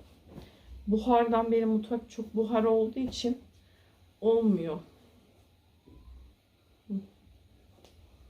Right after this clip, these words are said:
Ben bunları katladım. Yerine yerleştireyim.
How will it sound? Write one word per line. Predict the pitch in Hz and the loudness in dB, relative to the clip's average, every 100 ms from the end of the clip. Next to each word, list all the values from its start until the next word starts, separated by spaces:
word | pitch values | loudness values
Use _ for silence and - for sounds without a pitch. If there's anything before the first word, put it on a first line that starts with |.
| _ _ _ _ - - - - - - - - - | _ _ _ _ -20 -20 -18 -18 -20 -20 0 0 0
Ben | 202 196 | -6 -6
bunları | 196 196 180 175 | -4 -4 -4 -8
katladım. | - 196 - - 202 180 196 202 - - - - - - _ _ - _ - | -12 -14 -14 -10 -10 -8 -10 -10 -16 -20 -20 -20 -20 -20 _ _ -20 _ -8
Yerine | 196 208 202 180 196 208 202 | 2 4 4 0 -2 -4 -4
yerleştireyim. | 190 160 165 - - - 143 | -4 -2 -6 -8 -10 -8 -8